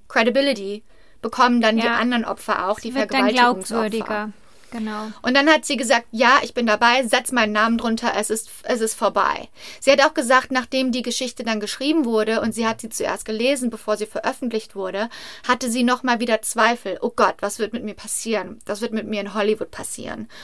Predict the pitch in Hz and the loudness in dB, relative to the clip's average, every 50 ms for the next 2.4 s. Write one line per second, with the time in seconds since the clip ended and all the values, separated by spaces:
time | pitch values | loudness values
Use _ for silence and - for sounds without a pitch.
0 | - - - - 247 240 214 202 214 233 226 214 254 233 254 285 311 320 269 233 | -18 -18 -12 -8 -6 -4 -4 0 0 0 0 2 4 4 4 4 4 2 4 4
1 | 285 320 - - 294 247 240 254 - 226 233 226 240 226 226 226 220 226 - - | 2 2 0 -4 -6 -4 -2 -2 0 0 0 2 2 2 2 2 0 -2 2 2
2 | 240 226 220 220 220 220 220 | 4 4 4 2 0 -2 -2